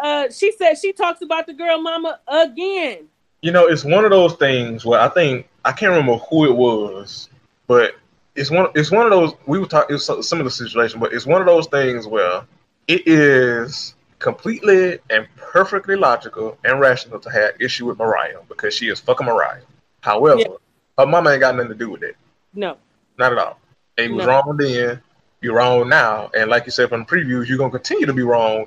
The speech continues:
Speaker 2: and bringing her mama into the shit when your issue is with Mariah. And again, valid because it's Mariah. However,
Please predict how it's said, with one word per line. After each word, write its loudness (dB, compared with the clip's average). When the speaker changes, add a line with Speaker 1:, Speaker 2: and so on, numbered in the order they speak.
Speaker 2:
and -4
bringing 0
her 2
mama 0
into -4
the -8
shit -6
when -6
your -4
issue 0
is -4
with -2
Mariah. 2
And 0
again, -2
valid 2
because -8
it's -8
Mariah. 0
However, 2